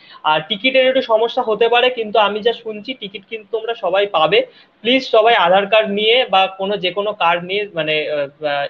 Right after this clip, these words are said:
national card, যে কোনো card নিয়ে তোমরা যাবে, আহ, যুবভারতী, মোহনবাগান, মোহামেডান টেন্টে, সেখান থেকে পেয়ে যাবে।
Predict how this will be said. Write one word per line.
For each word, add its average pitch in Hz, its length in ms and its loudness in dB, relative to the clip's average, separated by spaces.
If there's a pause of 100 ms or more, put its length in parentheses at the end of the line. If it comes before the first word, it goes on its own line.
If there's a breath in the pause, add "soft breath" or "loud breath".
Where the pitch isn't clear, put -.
national 170 400 -4
card, 165 240 0
যে 165 60 -14
কোনো 165 220 -8 (320 soft breath)
card 160 300 -2
নিয়ে 190 220 0
তোমরা 165 260 0
যাবে, 156 440 0 (300 soft breath)
আহ, 156 260 2
যুবভারতী, 175 640 4
মোহনবাগান, 165 580 -2
মোহামেডান 165 500 -2
টেন্টে, 165 340 -6
সেখান 160 320 -10
থেকে 180 180 -8
পেয়ে 160 260 -2
যাবে। 135 240 -4